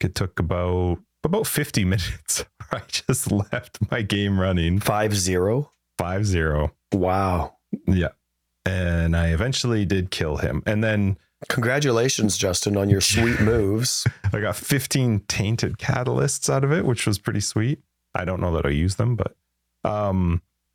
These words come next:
Speaker 1: I, it, while I was doing it at the beginning of it, I was talking with some people in twenty-one twenty-one, which I have to give a huge shout out to the people who hang out in that,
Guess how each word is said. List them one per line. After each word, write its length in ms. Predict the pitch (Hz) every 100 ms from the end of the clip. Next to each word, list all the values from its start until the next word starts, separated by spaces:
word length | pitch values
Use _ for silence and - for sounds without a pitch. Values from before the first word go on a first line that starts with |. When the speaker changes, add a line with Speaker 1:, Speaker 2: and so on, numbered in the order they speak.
| _ -
Speaker 1:
I, 180 | 95 -
it, 380 | 107 110 131 123
while 240 | 113 107
I 80 | 107
was 160 | 92 82
doing 260 | 92 92
it 100 | 90
at 120 | 85
the 60 | 82
beginning 440 | 78 76 82 85
of 100 | 82
it, 100 | 78
I 60 | 76
was 140 | 76
talking 320 | - 78 78 78
with 100 | 78
some 140 | 78
people 300 | - 73 73
in 140 | 76 78
twenty-one 360 | - 80 76
twenty-one, 360 | 78 78 76 82
which 140 | 95
I 80 | -
have 180 | 147 -
to 100 | 101
give 160 | 87
a 60 | 82
huge 260 | - 87 78
shout 240 | - 78
out 100 | 76
to 80 | -
the 60 | 82
people 280 | 85 78 73
who 120 | 73
hang 220 | 76 76
out 140 | 67
in 100 | 71
that, 200 | 73 -